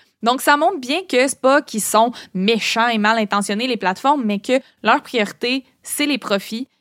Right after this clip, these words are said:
et que nous, notre priorité en tant qu'utilisatrice, utilisateur, ça devrait être notre bien-être. Parce que, comme on l'a nommé, les plateformes, leur but, c'est de garder notre attention.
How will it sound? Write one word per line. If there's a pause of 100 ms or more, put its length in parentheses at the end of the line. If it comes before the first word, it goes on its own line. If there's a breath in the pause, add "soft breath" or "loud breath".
et
que
nous,
notre
priorité
en
tant
qu'utilisatrice,
utilisateur,
ça
devrait
être (280)
notre (140)
bien-être. (400)
Parce
que, (220)
comme
on
l'a
nommé,
les
plateformes,
leur
but,
c'est
de
garder
notre
attention.